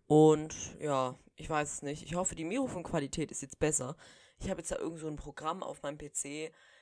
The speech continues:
Wie heißt es? Audacity oder so. Ich hab keine Ahnung.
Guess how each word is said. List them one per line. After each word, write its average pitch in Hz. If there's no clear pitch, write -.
Wie 170
heißt 175
es? -
Audacity 160
oder 147
so. 139
Ich -
hab -
keine 120
Ahnung. 131